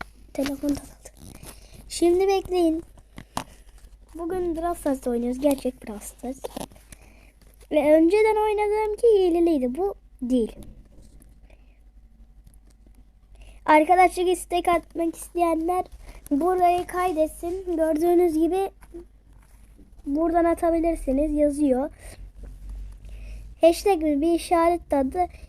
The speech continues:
J sekiz C Q Y U V C. Buradan atabilirsiniz. Ya da grubuma girebilirsiniz. Grubumdan atabilirsiniz. Bizim grubumuzun adını da söyleyeyim.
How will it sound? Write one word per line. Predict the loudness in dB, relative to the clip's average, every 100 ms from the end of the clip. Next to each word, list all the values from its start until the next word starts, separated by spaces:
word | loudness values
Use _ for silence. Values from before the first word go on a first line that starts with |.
| -10 -4
J | 2 6 8 8 4
sekiz | -2 0 0 0 0 2
C | 8 10 10 6
Q | 0 2 4 4 2 0 -6 _
Y | -2 4 6 6 6 2
U | 0 2 2 2 4
V | 4 6 4
C. | 4 6 6 0 -10 -6
Buradan | -4 0 4
atabilirsiniz. | 4 4 0 0 -6 -10 -8 -8 -10 _ _ _ _ _ -20 -10 4
Ya | 4 6
da | 4
grubuma | 4 2 4 4 4 2 2 4
girebilirsiniz. | 6 8 6 4 0 -2 -8 -6 -6 -8 -20 -16
Grubumdan | -4 0 0 0 0 2 2 0 -2 -20 -20 -20 -6
atabilirsiniz. | -6 0 0 0 -2 -4 -6 -6 -6 -8 -18 -20 _ -20 -20 -4
Bizim | 0 2 4
grubumuzun | 4 2 2 2 2 0
adını | 0 -2 -2 -2
da |
söyleyeyim. | -4 -2 0 0 -2